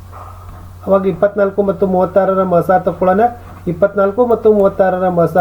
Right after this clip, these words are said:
ತೆಗೆದುಕೊಂಡು ಸಾಮಾನ್ಯ ಮಾಡಿದಾಗ ಹನ್ನೆರಡು ಬರ್ತದೆ. ಹನ್ನೆರಡು ಎಂ ಅಂತಕ್ಕಂಥದ್ದು ಉತ್ತರ ಬರ್ದಿತ್ತು. ಹನ್ನೆರಡು meter is the right answer. ಹದಿಮೂರು, ಒಂದು ಘನಗೋಳದ ಮೇಲ್ಮೈ ವಿಸ್ತೀರ್ಣ ಕಂಡುಹಿಡಿತಕ್ಕಂಥ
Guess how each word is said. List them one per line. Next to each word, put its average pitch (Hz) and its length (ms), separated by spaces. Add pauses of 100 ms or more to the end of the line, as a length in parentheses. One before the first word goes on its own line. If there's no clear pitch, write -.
ತೆಗೆದುಕೊಂಡು 170 480
ಸಾಮಾನ್ಯ 165 440
ಮಾಡಿದಾಗ 151 440 (540)
ಹನ್ನೆರಡು 208 360
ಬರ್ತದೆ. 170 380 (120)
ಹನ್ನೆರಡು 185 380
ಎಂ 175 200
ಅಂತಕ್ಕಂಥದ್ದು 160 600 (480)
ಉತ್ತರ 175 260
ಬರ್ದಿತ್ತು. 160 400
ಹನ್ನೆರಡು 170 420 (340)
meter 175 360
is 147 140
the 214 120
right 156 220
answer. - 240 (960)
ಹದಿಮೂರು, 190 400 (500)
ಒಂದು 226 200
ಘನಗೋಳದ 240 600 (240)
ಮೇಲ್ಮೈ 233 340
ವಿಸ್ತೀರ್ಣ 220 380
ಕಂಡುಹಿಡಿತಕ್ಕಂಥ 185 800